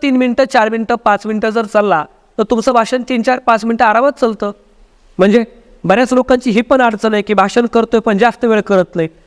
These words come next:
मग जास्त वेळ करण्यासाठी जर गोष्टी प्रसंगाचा वापर केला, तर भाषण आपोआपच जास्त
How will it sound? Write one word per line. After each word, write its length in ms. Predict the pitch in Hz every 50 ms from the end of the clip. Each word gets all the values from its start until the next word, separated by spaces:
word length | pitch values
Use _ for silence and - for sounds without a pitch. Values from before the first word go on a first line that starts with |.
| _ _ -
मग 80 | 160
जास्त 300 | 151 165 202 220 - -
वेळ 160 | 254 233 240
करण्यासाठी 520 | 240 - 240 240 233 233 208 226 240 240 247
जर 140 | 220 233 220
गोष्टी 380 | 196 202 220 226 - - 254
प्रसंगाचा 560 | - - 240 226 220 - 233 233 226 - 233 226
वापर 260 | 233 226 226 240 226
केला, 240 | 226 - 247 226 202
तर 360 | 180 - _ _ _ _ 185
भाषण 300 | 185 196 202 202 - 254
आपोआपच 400 | 247 247 240 - 277 262 311 294
जास्त 320 | 233 262 - 202 - -